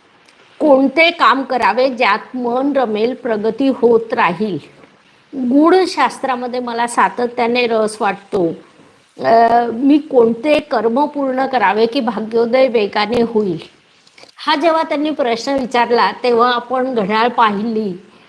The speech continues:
तर वृषभ लग्न येतं, कारण आता चार वाजून सात मिनटं झालेले आहे. मग वृषभ लग्न आलं तर लग्नेश शुक्र हा लाभस्थानात उच्चीचा आहे.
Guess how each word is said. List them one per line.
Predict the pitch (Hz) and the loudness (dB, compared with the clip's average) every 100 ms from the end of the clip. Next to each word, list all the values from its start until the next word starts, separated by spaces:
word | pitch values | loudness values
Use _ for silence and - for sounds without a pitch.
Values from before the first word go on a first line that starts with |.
| _ _ | _ _
तर | 294 302 302 247 - - | 0 2 0 -4 -10 -8
वृषभ | 285 277 240 320 302 | -2 0 2 2 0
लग्न | 285 226 254 | -2 -4 -2
येतं, | 247 233 240 240 | -2 -2 -4 -4
कारण | 254 254 254 | -2 -2 -2
आता | 214 - 254 | -2 -2 -4
चार | 254 247 220 240 | -2 0 0 0
वाजून | 233 240 277 | -2 -2 -2
सात | 285 254 247 | 0 0 0
मिनटं | 277 240 220 220 | -4 -4 -4 -4
झालेले | 208 208 202 208 | -4 -6 -6 -6
आहे. | 196 190 - - _ _ _ _ _ _ | -6 -8 -12 -18 _ _ _ _ _ _
मग | 277 294 285 | 0 2 2
वृषभ | 269 - 311 277 | -2 0 0 0
लग्न | 294 233 269 | -2 -2 0
आलं | 277 254 226 208 170 - _ _ _ - | 2 4 4 0 -4 -10 _ _ _ -2
तर | 269 269 269 - - - 247 | 0 2 0 -2 -10 -10 -6
लग्नेश | 262 254 226 247 277 302 320 - - - _ - | 2 2 4 4 4 4 0 -6 -14 -18 _ -6
शुक्र | 277 - 277 262 190 220 - _ _ | -6 -4 0 2 2 -2 -8 _ _
हा | 240 | -2
लाभस्थानात | 254 214 196 196 254 277 262 214 208 226 254 | 2 2 2 2 0 0 -2 -2 -2 -6 -4
उच्चीचा | 214 - 220 - 226 | -6 -6 -6 -2 0
आहे. | 196 190 190 | 0 0 -6